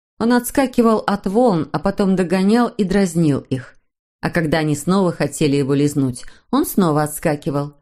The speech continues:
И так всю дорогу по длинному пустынному пляжу. На мысу лазала по скалам Снорочка.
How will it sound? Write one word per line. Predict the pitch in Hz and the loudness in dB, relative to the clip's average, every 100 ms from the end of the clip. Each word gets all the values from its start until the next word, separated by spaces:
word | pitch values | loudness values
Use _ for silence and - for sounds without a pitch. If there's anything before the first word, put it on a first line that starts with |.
| _ _ - | _ _ -10
И | 180 | -4
так | 415 466 | -4 -4
всю | - 269 | 0 2
дорогу | 233 170 196 190 165 | 4 2 2 0 0
по | 147 | 0
длинному | 147 156 202 175 147 | 0 2 2 2 0
пустынному | - - - 151 151 143 | -4 -6 0 2 2 0
пляжу. | 143 143 135 131 - - _ - | 0 -2 -2 -6 -14 -20 _ 0
На | 208 | 2
мысу | 214 208 - 254 262 - - | 4 2 0 0 0 0 0
лазала | 202 202 180 185 180 | 2 2 2 0 2
по | 180 | -2
скалам | - - 175 165 160 | -2 -2 0 2 -2
Снорочка. | - 175 147 139 - - - | 0 2 2 0 -6 -10 -12